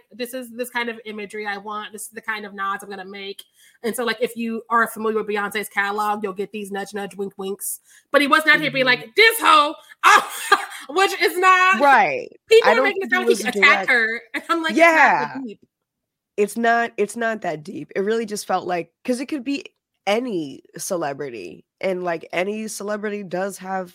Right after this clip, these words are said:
Speaker 2: you know, very creepy people like that. Like, a fan murdered John Lennon.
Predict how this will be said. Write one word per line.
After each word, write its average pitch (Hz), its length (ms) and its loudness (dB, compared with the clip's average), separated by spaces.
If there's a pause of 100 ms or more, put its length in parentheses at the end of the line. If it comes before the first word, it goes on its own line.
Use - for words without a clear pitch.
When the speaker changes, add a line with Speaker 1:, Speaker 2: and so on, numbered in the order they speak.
Speaker 2:
you 190 120 -10
know, 175 140 -6
very 175 500 -6
creepy 185 340 -16
people 196 320 -12
like 135 220 -10
that. 123 240 -8
Like, 208 160 -6
a 165 40 -6
fan 190 560 -6
murdered 170 380 -6
John 156 300 -6
Lennon. 127 380 -10